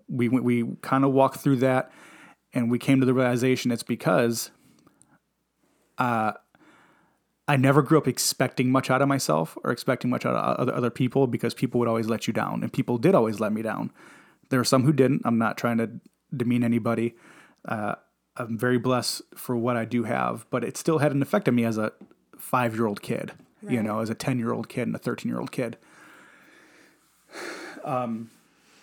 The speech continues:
Speaker 1: and so we, we noticed these defense mechanisms there. And so we got to deal with my cynicism.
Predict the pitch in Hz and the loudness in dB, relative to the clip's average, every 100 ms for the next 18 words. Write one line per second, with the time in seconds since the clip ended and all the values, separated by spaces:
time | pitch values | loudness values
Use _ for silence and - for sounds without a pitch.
0 | _ _ _ _ - _ _ _ _ _ | _ _ _ _ -20 _ _ _ _ _
1 | 160 123 - 143 131 123 - _ _ _ | -6 -6 0 4 4 2 -2 _ _ _
2 | _ _ _ _ _ _ _ _ _ _ | _ _ _ _ _ _ _ _ _ _
3 | _ _ _ _ _ _ _ _ _ _ | _ _ _ _ _ _ _ _ _ _
4 | _ _ 143 139 139 131 135 139 160 165 | _ _ 0 0 2 2 2 6 6 6
5 | 139 - 127 110 113 139 - 123 120 117 | 2 0 -4 -4 -2 -2 0 -4 -4 -6
6 | 120 113 123 120 - _ _ _ _ 127 | -6 -6 -8 -8 -12 _ _ _ _ -2
7 | 117 117 120 - 131 139 151 135 151 143 | 0 0 0 0 2 2 2 2 2 4
8 | 139 131 147 202 - 107 - | 2 2 2 2 0 -4 -6